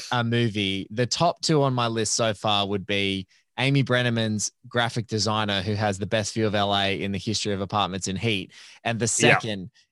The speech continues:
Speaker 2: is Ariane's character, Tracy, in this movie, Year of the Dragon, an apartment that has maybe the best
Speaker 1: Absolutely.
Speaker 2: view of New York City I've ever seen.
Speaker 1: And it's mainly just a big bathtub is the centerpiece.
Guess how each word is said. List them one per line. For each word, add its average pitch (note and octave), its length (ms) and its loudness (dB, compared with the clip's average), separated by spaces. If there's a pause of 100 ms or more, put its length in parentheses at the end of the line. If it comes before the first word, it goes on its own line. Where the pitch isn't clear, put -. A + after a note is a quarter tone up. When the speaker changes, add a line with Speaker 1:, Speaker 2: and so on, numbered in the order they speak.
(160)
Speaker 2:
is A2 440 -2 (200)
Ariane's A2 460 0
character, G2 680 -2 (680)
Tracy, G#2 680 -2
in A2 260 -2
this G#2 320 -2
movie, F#2+ 460 -4
Year G2+ 220 -4
of G2 60 -4
the F#2 60 -6
Dragon, F#2 520 -2 (160)
an A#2 120 0
apartment A2+ 460 0
that A2 120 -2
has G#2 440 -2
maybe A2 240 0
the A2 80 6
best G#2+ 180 -6
Speaker 1:
Absolutely. G#2 260 -2
Speaker 2:
view A2 120 0
of G2+ 80 -4
New G#2+ 80 -2
York G#2 180 0
City G2+ 520 -4 (440)
I've A#2 160 0
ever G#2+ 180 2
seen. B2 340 0 (420)
Speaker 1:
And C3+ 300 6
it's B2+ 200 -6
mainly C#3+ 300 2
just A2+ 260 -2
a G#2+ 40 -4
big G#2+ 340 -4
bathtub G#2 600 0
is E2+ 100 -12
the G2 100 -12
centerpiece. - 840 -10